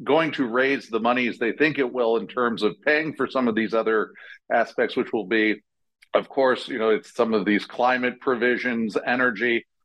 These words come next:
although clearly to get Manchin on board, there's nothing really restricting fossil fuel development in the near future. Uh, so they get a lot of their priorities. I think progressives ultimately go along. Uh,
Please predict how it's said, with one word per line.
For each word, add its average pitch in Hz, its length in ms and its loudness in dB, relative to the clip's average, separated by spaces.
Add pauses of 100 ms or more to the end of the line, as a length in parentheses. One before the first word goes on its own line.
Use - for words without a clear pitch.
(140)
although 110 220 2
clearly 127 420 0
to 117 100 -10
get 120 200 0
Manchin 120 320 -2
on 110 180 0
board, 107 260 0
there's 107 220 -2
nothing 120 380 0
really 113 260 2
restricting 107 800 -2
fossil 113 480 -2
fuel 110 240 0
development 104 640 0 (100)
in 123 80 -6
the 110 80 -2
near 107 320 2
future. 104 460 2 (420)
Uh, 123 180 4
so 156 160 -2
they 151 140 0
get 208 160 0
a 196 40 0
lot 147 240 2
of 127 120 -6
their 127 160 -2
priorities. 123 720 0
I 139 100 0
think 160 240 0
progressives 127 720 0
ultimately 117 600 -2
go 104 260 2
along. 101 460 0 (460)
Uh, 117 200 2